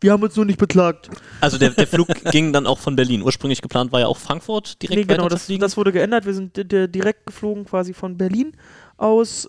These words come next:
Speaker 1: Und, äh, ich glaube, am Ende waren wir in Kasan mit zweieinhalb Stunden Verspätung. Training musste nach hinten verlegt werden. Und, äh, ja, war dann wohl alles doch nicht ganz so rund. Aber toi, toi, toi, alle waren gesund, es hat geklappt, wir konnten spielen.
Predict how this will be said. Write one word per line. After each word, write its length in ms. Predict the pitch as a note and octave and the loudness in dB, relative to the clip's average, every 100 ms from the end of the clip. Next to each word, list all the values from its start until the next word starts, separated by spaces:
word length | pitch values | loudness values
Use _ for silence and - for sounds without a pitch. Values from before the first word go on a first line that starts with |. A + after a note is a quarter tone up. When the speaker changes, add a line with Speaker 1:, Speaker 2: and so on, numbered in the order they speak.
| _ | _
Speaker 1:
Und, 500 | G#3+ A3 G3+ G3 - | 0 0 0 -8 -6
äh, 260 | G3+ G3 G3 | -2 0 0
ich 140 | F#3+ | -2
glaube, 240 | - G#3+ G#3+ | -2 0 0
am 80 | G3 | 0
Ende 240 | A3 G#3 | -2 0
waren 160 | G3+ G3+ | 0 0
wir 160 | G3 | 0
in 100 | F#3 | -2
Kasan 460 | - F#3+ F#3 F#3+ F#3 | -6 -4 0 -2 -2
mit 160 | F3+ | -8
zweieinhalb 440 | - F#3 G3 G3 F#3 | -4 0 2 0 -2
Stunden 220 | G3+ F#3 | -4 -4
Verspätung. 640 | F#3 - A3+ B3 B3+ B3 - - - _ | -6 -6 -6 -4 -4 -6 -12 -20 -20 _
Training 340 | - G#3 G#3 G3+ | -4 -2 0 -2
musste 260 | G3+ - | -4 -2
nach 120 | F#3 | -2
hinten 260 | F#3+ A3 G3 | -2 -4 -6
verlegt 400 | G3 F#3+ G3 - | -2 0 -2 -4
werden. 440 | F#3+ G3 F#3 F3+ - _ _ _ _ _ _ _ - | 0 0 0 -8 -16 _ _ _ _ _ _ _ -2
Und, 500 | F3+ E3+ E3 - - | 0 0 -8 -14 -6
äh, 220 | E3 E3 | -2 -2
ja, 320 | E3 F3 F3 E3+ | 0 0 0 0
war 120 | F#3+ | 0
dann 160 | G3+ | 2
wohl 100 | F#3 | 0
alles 280 | F3+ F#3 - | 0 0 -2
doch 180 | F#3 - | -10 -10
nicht 180 | F#3 - | -14 -2
ganz 260 | G3 C4 | -2 -2
so 100 | - | -2
rund. 320 | A#3 G#3+ A3 - - - - _ | 2 0 0 -8 -20 -20 -20 _
Aber 280 | - F#3+ G3 | 0 2 2
toi, 160 | F#3+ F#3 | 2 -2
toi, 140 | F3 | -2
toi, 260 | E3 F#3+ G3 | 0 0 2
alle 240 | F3 E3+ | 0 0
waren 160 | E3 D#3+ | -2 -4
gesund, 340 | E3 F#3 F#3+ | 0 0 0
es 140 | - F3 | -6 -8
hat 100 | D#3+ | -8
geklappt, 340 | - F3 - | -4 -4 -4
wir 60 | F3 | -10
konnten 220 | F3 - | -10 -12
spielen. 320 | - F3 D#3+ | -8 -4 -4